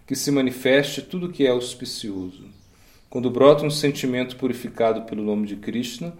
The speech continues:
logo brota igualmente a mesma classe de amor purificado pelo nomeado. A essa altura, se fazem possíveis os sentimentos purificados do raga.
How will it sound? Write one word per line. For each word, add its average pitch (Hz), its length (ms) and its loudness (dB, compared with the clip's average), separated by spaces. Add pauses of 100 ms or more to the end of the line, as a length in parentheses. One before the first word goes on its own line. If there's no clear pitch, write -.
(280)
logo 180 260 6
brota 151 380 8
igualmente 139 640 2
a 131 40 0
mesma 147 300 -2
classe 135 480 0
de 120 80 -2
amor 110 300 -4
purificado 113 760 0
pelo 123 280 -4
nomeado. 101 540 -6 (720)
A - 80 0
essa 120 220 4
altura, 160 560 2 (220)
se - 180 -10
fazem 156 400 10
possíveis 147 720 -2
os 110 100 -6
sentimentos 113 560 -4
purificados 113 960 0
do 120 180 -8
raga. 92 400 -4